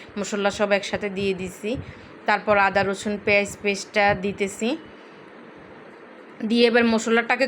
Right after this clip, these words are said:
কষিয়ে আমি প্রথমে আলু দিব। প্রথমে আলু দিয়ে দিব।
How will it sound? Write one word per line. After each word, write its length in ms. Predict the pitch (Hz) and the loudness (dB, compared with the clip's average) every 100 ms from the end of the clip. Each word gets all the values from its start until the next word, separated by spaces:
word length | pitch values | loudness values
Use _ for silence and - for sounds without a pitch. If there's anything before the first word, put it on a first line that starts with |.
| - | 4
কষিয়ে 440 | 226 226 240 262 233 | 4 4 2 4 4
আমি 160 | 202 214 | 4 2
প্রথমে 360 | 226 220 220 | 2 2 2
আলু 280 | 220 220 226 | 4 4 4
দিব। 240 | 190 202 180 165 - - - - - - - - - - - - - - - - | 2 0 -4 -10 -14 -14 -14 -14 -16 -16 -18 -18 -20 -20 -20 -20 -20 -20 -16 -4
প্রথমে 320 | 233 226 240 | 0 2 4
আলু 260 | 240 240 233 | 4 4 2
দিয়ে 260 | 214 220 220 | 0 0 0
দিব। 220 | 202 214 | 0 0